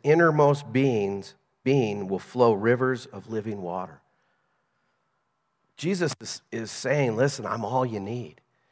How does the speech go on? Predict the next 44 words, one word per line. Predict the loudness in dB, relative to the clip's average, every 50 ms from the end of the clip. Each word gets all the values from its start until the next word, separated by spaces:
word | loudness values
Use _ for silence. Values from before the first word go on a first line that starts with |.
| _ _ -12
When | -6 -2
you | -2 0
believe | 0 0 0 0 2 2 2 2 2 2
in | 2 4 4
me | 4 4 6 4 4 2 0
and | -4 -4
you | -4 2
have | 4 6 6 6 4
my | 2 0 0
spirit | -2 -6 -10 -6 -2 2 4 4 6 4 2 0 -2 2
living | 4 4 4 4 2 0 2
in | 0 0 0
you, | 0 -2 -2 -4 -4 -6 -12 -20 -20 -10
you'll | -4 -4 -2
have | 0 0 0 -2 0 2 4
rivers | 4 4 4 0 -2 -4
of, | -8 -14 -16 _ _ _ _ -16
of | -16 -16 -16
clean, | -16 -8 -4 -2 0 2 2 2 0 -2 -2 -2 -2
living | -2 0 0 -2 -4 -2
water. | 2 6 8 8 8 6 4 2 -2 -8 -18 -20 _ _ _ _ _ _ _ _ _ _ _
You're | -10 -6 -2
not | 0 2 0 2 2
gonna | 0 0 0
be | 0 -4
thirsty. | -4 -2 -2 0 0 -2 -4 -6 -8 -8 -6
When | -4 -4 -4
you | -6 -6 -4
get | -4 -4 -4 -6 _ -20 -20 -20 -20 _ _ _
thirsty, | -2 0 0 0 0 -2 -2 -2 -2
you | 0
just | -2 -4 -6 -4
go | -2 -4 -2
back | 0 0 0 0 0 -2 -4 -6
to | -6 -6
the | -6 -8
source, | -10 -8 -6 -6 -6 -6 -8 -12 -16 -14
and | -10 -10
that's | -10 -10 _ _ _
him, | -8 -8 -8 -8 -6 -2
rivers | 0 0 0 0 0 -2 -4 -6
of | -8 -4
living | -2 -2 0 -2 -2 -6 -6
water." | -6 -4 -4 -4 -4 -6 -10